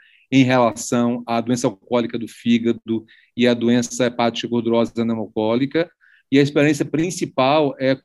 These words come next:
com a elastografia hepática transitória, muito embora já tenham, ah, na verdade, na literatura,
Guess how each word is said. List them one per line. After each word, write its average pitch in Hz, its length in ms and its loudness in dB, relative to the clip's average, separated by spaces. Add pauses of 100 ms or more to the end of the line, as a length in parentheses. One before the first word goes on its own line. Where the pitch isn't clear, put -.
com 131 100 -2
a 135 40 0
elastografia 135 540 -2
hepática 131 460 -4
transitória, 151 540 0
muito 175 300 -2
embora 156 440 0
já 143 140 0
tenham, 135 580 -2
ah, 120 160 -6
na 120 120 -2
verdade, 117 440 -2
na 123 60 -2
literatura, 123 720 -4